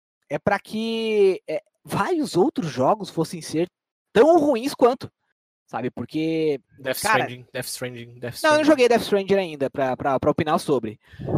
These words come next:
Speaker 1: Mas, cara, é, é, tinha meses ali que ia sair do jogo e você,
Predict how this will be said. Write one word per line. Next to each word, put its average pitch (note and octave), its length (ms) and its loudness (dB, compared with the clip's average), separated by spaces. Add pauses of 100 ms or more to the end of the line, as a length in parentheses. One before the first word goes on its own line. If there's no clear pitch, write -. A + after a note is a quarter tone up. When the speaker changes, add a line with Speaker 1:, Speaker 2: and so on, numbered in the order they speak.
(160)
Speaker 1:
Mas, A3+ 580 4 (120)
cara, G#3 320 2
é, D#3+ 640 -2
é, D#3 40 -2
tinha A3+ 300 -2
meses G#3+ 320 4
ali G3 180 2
que - 120 -2
ia A3+ 80 4
sair G#3 180 0
do G#3 100 2
jogo F#3 320 4
e G3+ 40 -8
você, G#3 280 2